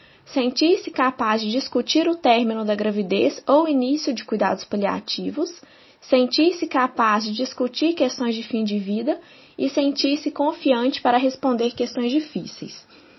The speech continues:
Já o segundo estudo se baseou na divisão de dois grupos,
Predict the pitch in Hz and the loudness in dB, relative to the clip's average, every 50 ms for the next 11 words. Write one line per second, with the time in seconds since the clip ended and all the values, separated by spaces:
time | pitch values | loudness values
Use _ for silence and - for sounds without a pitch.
0 | - - - - _ _ - - 262 269 294 339 381 - - 311 277 240 233 233 | -20 -20 -20 -20 _ _ 2 4 4 6 6 4 2 2 2 2 2 2 -2 -4
1 | 226 220 233 226 - - - - 220 226 247 254 302 - - 320 269 262 262 247 | -4 -4 -6 -8 -10 -8 -6 -4 -4 -4 -4 -6 -8 -8 -2 0 2 2 4 4
2 | 269 254 254 254 254 240 269 247 262 254 254 254 254 254 247 233 262 277 320 339 | 2 2 2 2 0 -2 -2 -2 -2 0 0 0 0 -2 0 0 2 2 2 0
3 | 339 226 220 214 214 208 208 - _ - - - - | -4 -4 -2 -2 -2 -2 -4 -8 _ -16 -16 -16 -16